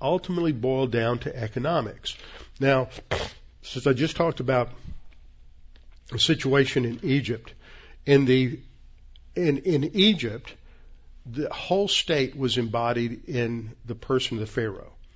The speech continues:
And that, a lot of that, not all of it, but a lot of that h-, had its roots in what happened during the time of Joseph. Now, y'all remember the story of Joseph. Joseph is sold into slavery by his brothers, and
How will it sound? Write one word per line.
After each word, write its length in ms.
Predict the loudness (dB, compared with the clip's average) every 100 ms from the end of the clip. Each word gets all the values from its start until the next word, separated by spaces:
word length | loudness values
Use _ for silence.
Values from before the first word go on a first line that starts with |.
| -20 -20 -20 -10
And 260 | -2 0 2
that, 340 | 2 0 -2 -16 -4
a 80 | 0
lot 320 | 2 6 6
of 140 | 6
that, 340 | 0 -4 -8 -12 -10
not 260 | -2 0 2
all 260 | 0 0
of 80 | -2
it, 200 | -10 -16 -20 -20 -20 -4
but 160 | 0 2
a 40 |
lot 300 | 2 2 0
of 140 | 0 0
that 220 | -2 -2
h-, 440 | -8 -12 -12 -12
had 320 | -6 0 2
its 200 | 2 0 0
roots 500 | 2 2 2 -4 -6 -14 -20 -20 -20 -20 -10 -4
in 180 | 0
what 160 | 2 2
happened 560 | 2 0 0 0 -2 -6 -4
during 260 | 0 2 2
the 80 |
time 460 | -2 -2 -2 -2 -4
of 200 | -8 -6
Joseph. 540 | 2 4 4 0 -10 -8
Now, 80 | -6
y'all 300 | -2 2 2
remember 260 | 2 -2
the 60 | -4
story 320 | -4 -2 -2
of 100 | -2
Joseph. 480 | 0 0 0 -4 -4
Joseph 320 | -4 -4 -4
is 120 | -2
sold 280 | 0 2 0
into 120 | 0
slavery 440 | -2 0 0 0 -2
by 180 | -2 -2
his 120 | -2
brothers, 520 | -2 -2 0 -2 -2
and 180 | -6